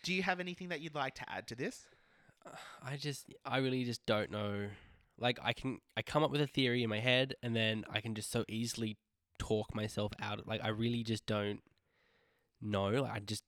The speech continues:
Speaker 2: like, I can see Banks winning, but then what happens with Bayley? I can see Bayley winning, but then what happens with Banks?
Speaker 1: I
Speaker 2: Like, there's
Speaker 1: think,
Speaker 2: just
Speaker 1: I think it's anyone's game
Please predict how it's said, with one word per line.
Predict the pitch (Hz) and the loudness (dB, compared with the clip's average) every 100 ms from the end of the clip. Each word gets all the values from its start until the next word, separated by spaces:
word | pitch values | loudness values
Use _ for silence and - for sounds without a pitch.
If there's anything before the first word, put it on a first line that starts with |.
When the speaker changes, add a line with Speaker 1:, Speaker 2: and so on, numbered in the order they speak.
| _ _ _ - _ _ _ _ _ - | _ _ _ -20 _ _ _ _ _ -2
Speaker 2:
like, | 117 110 - 123 | -2 -2 -4 2
I | 110 | 2
can | 117 | 2
see | 131 113 | 2 2
Banks | 117 110 107 - | 4 4 2 0
winning, | 110 107 107 | 0 2 0
but | 107 101 | 0 -2
then | 98 | -4
what | 98 92 | -4 -4
happens | 98 98 107 | -6 -6 -6
with | 113 | 0
Bayley? | 139 147 123 101 101 | 2 4 2 -2 -6
I | 101 | -12
can | 110 | -12
see | 104 113 | -10 -6
Bayley | 113 120 117 | -2 -2 -2
winning, | 104 101 | -4 -6
but | 98 | -8
then | 95 92 | -8 -8
what | 92 92 | -10 -10
happens | 92 107 113 | -6 -4 -2
with | 123 | 2
Banks? | 151 151 104 117 | 2 2 0 2
Speaker 1:
I | 175 | 2
Speaker 2:
Like, | 208 | 4
there's | 170 156 | 2 2
Speaker 1:
think, | - | 0
Speaker 2:
just | 123 113 - - | -2 -2 -4 0
Speaker 1:
I | 160 | 2
think | 220 185 | 4 2
it's | - - | 0 0
anyone's | 156 147 139 131 | 2 2 2 2
game | 113 123 269 | 2 2 -2